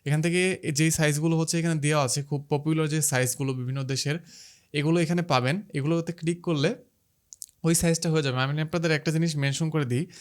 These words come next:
এই ওরিয়েন্টেশনের যে কাজগুলো, মানে, আহ, লেআউটের যে কাজগুলো, পেজের মা-, মার্জিন, সাইজ, এগুলো অবশ্যই আপনারা লেখালেখি শুরুর আগেই ঠিক করে নেবেন। কারণ পরবর্তীতে এগুলো করলে কিন্তু অনেক সময় লেখা দেখা যায় ভেঙে যেতে পারে বা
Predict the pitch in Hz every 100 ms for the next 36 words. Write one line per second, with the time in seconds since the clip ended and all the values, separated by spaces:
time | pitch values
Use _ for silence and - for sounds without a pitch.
0 | - - - 147 151 156 170 196 196 190
1 | 190 180 175 147 127 131 127 156 127 123
2 | 120 123 120 117 135 131 147 165 180 170
3 | 147 127 127 127 131 135 131 131 131 127
4 | 131 131 127 127 131 127 123 139 151 151
5 | 175 196 185 185 139 165 - - - 143
6 | 156 180 185 165 170 156 151 170 170 143
7 | - 135 123 120 120 139 139 151 151 160
8 | 165 170 170 175 170 151 160 170 147 143
9 | 160 135 135 139 - - - - 143 147
10 | 139 131 160 156 147 135 123 120 120 120